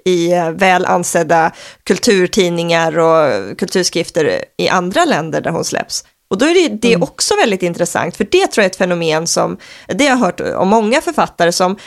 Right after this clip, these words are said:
Speaker 1: ja, men som kanske anses vara lite dussinförfattare eller underhåll-, skriver liksom underhållningslitteratur som inte har så hög status i Sverige. Och sen så översätts de och släpps i andra länder och blir hyllade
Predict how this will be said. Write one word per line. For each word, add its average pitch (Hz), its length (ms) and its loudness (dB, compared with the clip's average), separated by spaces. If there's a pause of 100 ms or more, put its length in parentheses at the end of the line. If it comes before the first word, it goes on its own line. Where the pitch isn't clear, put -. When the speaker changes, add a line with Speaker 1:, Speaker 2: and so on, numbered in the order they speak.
(160)
Speaker 1:
ja, - 80 -2
men 349 100 0
som 370 120 0
kanske 359 220 0
anses 254 440 0
vara 175 460 2 (180)
lite 240 400 0
dussinförfattare 185 1000 0
eller 175 400 2
underhåll-, 190 420 2
skriver 190 320 0
liksom 180 380 -4 (400)
underhållningslitteratur 196 1000 2
som 185 180 -4
inte 180 240 0
har 170 60 0
så 196 100 -2
hög 165 180 0
status 165 380 -4
i 170 40 -6
Sverige. 165 480 0 (180)
Och - 240 -4
sen 262 160 2
så 269 100 0
översätts 240 540 0
de 208 240 0
och 208 80 -4
släpps - 280 -2
i 226 40 2
andra 190 260 2
länder 175 500 2
och 202 180 -4
blir 196 180 0
hyllade 233 680 0